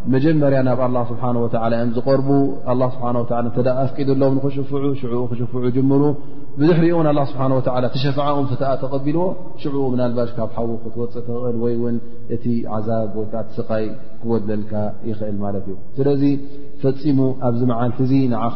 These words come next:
ዝደግፈካን ንዓኻ ዝተሓባበረካን ካብቲ መዋእልካ ትነብሮ ኣበደል ኣብዲን መወዳእታ ዘይብሉ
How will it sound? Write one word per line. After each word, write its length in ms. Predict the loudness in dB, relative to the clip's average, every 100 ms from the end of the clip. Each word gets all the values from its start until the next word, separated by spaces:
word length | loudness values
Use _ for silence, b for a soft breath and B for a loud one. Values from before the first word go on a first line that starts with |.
| 0
ዝደግፈካን 760 | 0 0 0 0 0 0 0 0 0 -2 -2 -2
ንዓኻ 280 | -2 -2 0 0
ዝተሓባበረካን 1000 | 0 -2 0 0 0 0 0 0 0 0
ካብቲ 320 | 0 0 2 2 2 0 -2 -2 -2 -2
መዋእልካ 520 | 2 4 4 2 2 0 0
ትነብሮ 360 | 0 0 2 0 0 0
ኣበደል 420 | 2 2 2 2
ኣብዲን 460 | 2 2 2 2 2 0 -2 -2 -2 -2 -2 -2 -2 -2 0
መወዳእታ 560 | 2 2 2 2 0 0 2
ዘይብሉ 420 | 2 4 4 2